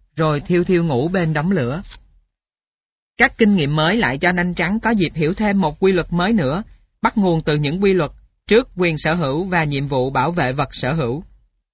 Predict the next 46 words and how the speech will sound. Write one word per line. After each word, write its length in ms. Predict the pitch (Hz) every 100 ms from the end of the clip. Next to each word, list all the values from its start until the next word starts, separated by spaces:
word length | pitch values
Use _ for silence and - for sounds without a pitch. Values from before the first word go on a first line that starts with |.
| _ _ _ _ _
Từ 120 | 190
việc 220 | 175 175
bảo 160 | - 180
vệ 180 | 196 156
thân 220 | 196 190
thể 260 | 190 131 156
các 240 | - 240
vị 140 | 180
thần 200 | 143 160
linh 220 | 151 185 190 - _ _ _
đến 240 | 170 214
việc 220 | 220 165 -
bảo 200 | 139 196
vệ 200 | 165 143
tài 200 | 147 139
sản 220 | 120 170
của 160 | 175
họ 320 | 185 147 131 123 - _ _ -
chỉ 140 | 156
có 160 | 196 208
một 240 | 202 -
bước, 240 | 170 233 - _ _ _ _
và 260 | 160 165 143
sói 200 | 180 208
con 320 | 190 170 165
vượt 220 | 160 156
qua 180 | 180 165
bước 200 | 170 208
đó 180 | 180 190
khá 140 | 208
nhanh. 280 | 214 196 175 - _ _ _ _ _ _ _
Nó 240 | 185 190 254
phải 220 | - 196
bảo 180 | 170 185
vệ 200 | 160 143
tất 240 | 247 -
cả 140 | 165
những 200 | 180 185
gì 180 | 208 175
thuộc 260 | 156 160 -
về 180 | 160 147
các 320 | - 208 -
vị 180 | 165 139
thần 300 | 185 151 147
của 120 | 156
mình, 240 | 180 147